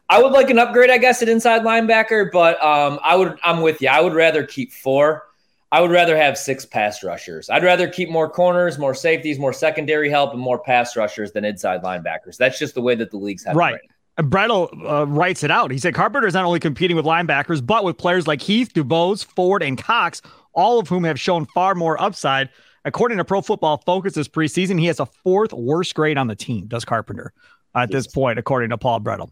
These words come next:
Speaker 2: That, that's not gonna make the roster. That's not gonna work." Uh,
Speaker 1: No.
Speaker 2: cornerback, five corners. Now, he has Eric Stokes on the pup list, right?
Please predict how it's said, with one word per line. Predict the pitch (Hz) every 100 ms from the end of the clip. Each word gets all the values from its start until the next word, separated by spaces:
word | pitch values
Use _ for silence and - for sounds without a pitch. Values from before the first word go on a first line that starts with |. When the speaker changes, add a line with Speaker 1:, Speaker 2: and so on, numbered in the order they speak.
| _
Speaker 2:
That, | 143 147
that's | 156 -
not | 120
gonna | - 110
make | 101 107
the | 110
roster. | 101 - - _ -
That's | - 120
not | -
gonna | -
work." | - - - _ _
Uh, | 185 208
Speaker 1:
No. |
Speaker 2:
cornerback, | - 302 349 269 180 - - - _ _ _ -
five | 262 285 294 220
corners. | 233 185 127 - - _ _ _ - _ _ _
Now, | 175 170 139 202
he | 156 240
has | 202 170 -
Eric | 240 269
Stokes | - 240 220 202
on |
the | 185
pup | - 180 113
list, | - - _ _
right? | 135 165